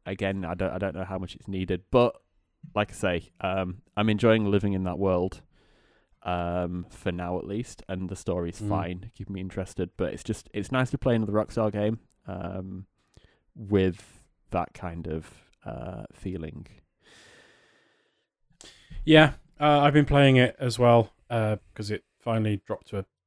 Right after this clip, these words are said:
Speaker 2: uh, a price where I was like, "Ah, why not?"
Speaker 1: Mm.
Speaker 2: Um, 'cause I played it on P S four originally, and, um,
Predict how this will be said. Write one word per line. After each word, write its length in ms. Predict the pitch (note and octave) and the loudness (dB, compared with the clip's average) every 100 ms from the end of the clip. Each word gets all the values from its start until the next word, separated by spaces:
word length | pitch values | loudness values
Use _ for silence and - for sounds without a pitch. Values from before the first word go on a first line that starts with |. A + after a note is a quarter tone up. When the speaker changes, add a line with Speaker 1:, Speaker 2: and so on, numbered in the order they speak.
| _ _ _ _ - | _ _ _ _ -12
Speaker 2:
uh, 200 | G#2 F#2 - | -8 -8 -12
a 40 | |
price 360 | - G#2 G2+ - | -6 -4 -4 -4
where 100 | F#2+ | -6
I 80 | |
was 140 | F#2+ G2 | -6 -8
like, 140 | E2+ - | -12 -14
"Ah, 720 | D#2 D#2 D#2+ E2 E2+ E2 F2 | -16 -12 -12 -12 -14 -14 -10
why 200 | G2 F#2+ | -2 0
not?" 260 | G2 F2+ - _ - | 2 0 -2 _ -12
Speaker 1:
Mm. 60 | G#2+ | -6
Speaker 2:
Um, 160 | G#2+ | -4
'cause 120 | A2 B2 | -2 0
I 100 | B2 | 0
played 220 | B2 A#2 | 2 2
it 40 | |
on 140 | G#2 G2+ | 0 -2
P 160 | A#2 | -2
S 160 | G2+ - | -2 -2
four 420 | - D3+ D3 C3 | 6 8 10 8
originally, 480 | A2+ A2+ A#2 A2+ A2 | 4 2 2 2 2
and, 300 | A2 G#2 G#2 | 0 -2 0
um, 360 | G2+ G2+ G2+ | 0 0 -2